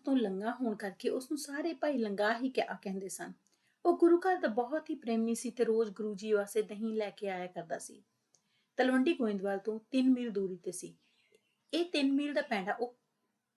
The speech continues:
ਭੈੜੀਆਂ ਨਾਲ ਹੀ, ਹੀ ਚੱਲ ਕੇ ਰੋਜ਼ ਹਾਜ਼ਰ ਹੁੰਦਾ ਸੀ ਅਤੇ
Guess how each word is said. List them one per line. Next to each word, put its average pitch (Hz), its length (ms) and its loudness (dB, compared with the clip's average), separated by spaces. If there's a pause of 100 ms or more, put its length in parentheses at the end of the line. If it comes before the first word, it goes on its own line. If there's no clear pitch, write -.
(520)
ਭੈੜੀਆਂ 254 440 -2
ਨਾਲ 233 260 -6 (560)
ਹੀ, 233 60 0
ਹੀ 262 400 -4 (240)
ਚੱਲ 202 260 2
ਕੇ 240 300 -4 (1120)
ਰੋਜ਼ 269 340 2 (180)
ਹਾਜ਼ਰ 214 320 2 (200)
ਹੁੰਦਾ 190 240 -6
ਸੀ - 240 -8 (500)
ਅਤੇ 247 260 -2